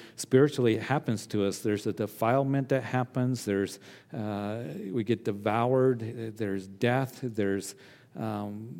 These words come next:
there's all that, consequences of sin, and it, it just hurts, and it's devastating. So we wanna stay connected to you,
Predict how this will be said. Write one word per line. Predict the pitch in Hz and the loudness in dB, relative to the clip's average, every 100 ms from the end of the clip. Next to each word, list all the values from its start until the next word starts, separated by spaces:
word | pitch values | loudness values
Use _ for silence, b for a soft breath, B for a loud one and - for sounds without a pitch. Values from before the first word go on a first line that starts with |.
| 175 196 165 | -14 -16 -2
there's | 117 117 | -2 -2
all | - 127 139 | -2 0 2
that, | 113 95 110 | 0 -4 -6
consequences | - 127 123 107 - 104 95 104 - | -2 -2 0 -6 -4 -6 -6 -10 -8
of | 104 | -8
sin, | - 104 98 | -6 -4 -4
and | 98 | -4
it, | 110 - | -8 -4
it | 120 117 | -4 -4
just | - 151 139 127 - - b b b b b b _ | -2 0 0 -2 -12 -16 b b b b b b _
hurts, | - 127 127 101 - - - B B 202 | -4 2 4 4 -2 -12 -14 B B -4
and | 107 | -2
it's | 107 - | -2 0
devastating. | 117 120 117 - 110 101 95 104 - - b b b b b b b _ - | 0 0 -2 -4 -6 -6 -10 -16 -20 -20 b b b b b b b _ -4
So | 123 | 4
we | 120 123 | 6 6
wanna | 127 139 | 4 0
stay | 127 127 | 0 0
connected | 123 - 117 113 - 104 - | -2 -2 -2 -2 -4 -8 -8
to | 101 | -8
you, | 95 98 95 | -6 -6 -10